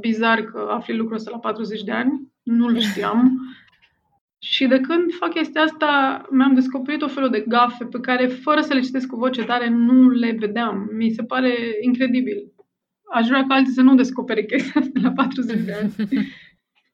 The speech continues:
Speaker 1: Și lucruri de genul ăsta. Lucruri de genul ăsta fac după, de câteva ori. Încerc să cosmetizez cât se poate.
Speaker 2: Uh, ți-a fost greu să publici? Știu că ai mai povestit, uh, puțin despre cum a, cum a fost să publici, dar, uh,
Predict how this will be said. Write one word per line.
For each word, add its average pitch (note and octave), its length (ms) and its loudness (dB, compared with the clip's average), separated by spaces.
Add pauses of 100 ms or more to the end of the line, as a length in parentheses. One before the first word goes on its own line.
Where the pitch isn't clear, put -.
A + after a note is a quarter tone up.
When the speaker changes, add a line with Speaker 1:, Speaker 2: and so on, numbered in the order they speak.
(180)
Speaker 1:
Și F4 120 4
lucruri F4 320 6
de D4 100 4
genul C4 260 0
ăsta. G3+ 200 -4
Lucruri C4+ 280 0
de C#4 60 4
genul C4+ 160 6
ăsta C4 180 2
fac B3 260 -2
după, A3+ 480 -6 (1120)
de A3 200 -8
câteva G3 480 -14
ori. - 240 -20 (260)
Încerc - 340 -16
să - 180 -20 (600)
cosmetizez A3 680 -4
cât - 220 -20
se - 160 -20
poate. G3+ 340 -20 (1000)
Speaker 2:
Uh, A3+ 340 2
ți-a C4+ 140 -4
fost C4 180 -2
greu C4 160 2
să B3+ 140 -8
publici? C#4+ 600 -6
Știu - 240 -6
că B3+ 100 0
ai B3 60 2
mai A#3+ 120 2
povestit, A3+ 720 -2
uh, F3+ 640 -2
puțin F#3+ 320 -8
despre F3+ 280 -10
cum F#3+ 220 -8
a, F#3 240 -6
cum G3 120 -8
a F3+ 80 -6
fost F#3+ 260 -6
să F#3+ 120 -12
publici, G3+ 460 -10
dar, G3+ 240 -6
uh, G3 520 -8